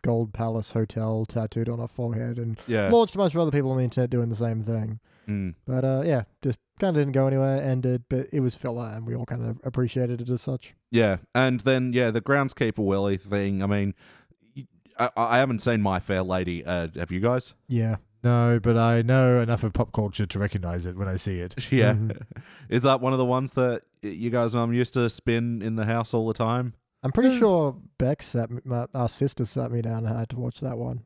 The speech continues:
Speaker 1: And
Speaker 3: I
Speaker 1: it
Speaker 3: feel like I,
Speaker 1: <laughs>
Speaker 3: I've heard the
Speaker 1: ingrained.
Speaker 3: soundtrack more than I've seen the movie.
Speaker 2: Yeah.
Speaker 1: Yeah, I'm gonna say Mum probably had it on repeat as well.
Speaker 3: 'Cause I definitely had the feeling, and I have a note here that says it's too on the nose for whatever that movie was.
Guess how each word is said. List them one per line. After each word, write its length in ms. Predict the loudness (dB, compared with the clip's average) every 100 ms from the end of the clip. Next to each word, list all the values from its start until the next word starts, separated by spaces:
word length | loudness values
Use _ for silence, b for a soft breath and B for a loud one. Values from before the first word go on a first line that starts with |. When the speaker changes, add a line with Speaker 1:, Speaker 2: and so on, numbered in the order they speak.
| _
Speaker 1:
And 120 | -4
Speaker 3:
I 20 |
Speaker 1:
it 60 | 0
Speaker 3:
feel 140 | 4
like 140 | 6 6
I, 100 | 6
Speaker 1:
<laughs> 40 |
Speaker 3:
I've 200 | 4 2
heard 220 | 4 4
the 80 | 2
Speaker 1:
ingrained. 360 | 2 2 4 4
Speaker 3:
soundtrack 200 | 2 0 -2
more 280 | 0 2
than 100 | 2
I've 180 | 0 -4
seen 240 | -4 -4 -2
the 60 |
movie. 420 | -4 -4 -4 -10 -12 _ _
Speaker 2:
Yeah. 240 | 0 0 -2 -2
Speaker 1:
Yeah, 160 | -2
I'm 60 | 0
gonna 160 | 0 0
say 180 | 0
Mum 240 | 0 -2 -2
probably 220 | -4 -4
had 100 | -6
it 40 | -6
on 140 | -8
repeat 360 | -8 -8 -8 -8
as 140 | -8
well. 180 | -8 -6
Speaker 3:
'Cause 100 | 2
I 60 | 4
definitely 380 | 4 2 2 4
had 140 | 2
the 80 | 0
feeling, 480 | 4 4 4 2 0
and 200 | 2 4
I 80 |
have 120 | 4 2
a 60 |
note 240 | 2 2 2
here 140 | -2
that 140 | -6
says 400 | -4 -2 -2 -4 _ b _
it's 280 | -8 -8 -20 _ -12
too 680 | 2 4 6 4 2 0 -4 _ _ _ _
on 160 | -4 -2
the 60 |
nose 440 | 0 0 0 -2 -4
for 560 | -2 -2 -2 -4 -6 _ _ _ _ _ _
whatever 220 | -6 -4
that 120 | -4 -6
movie 240 | -8
was. 100 | -10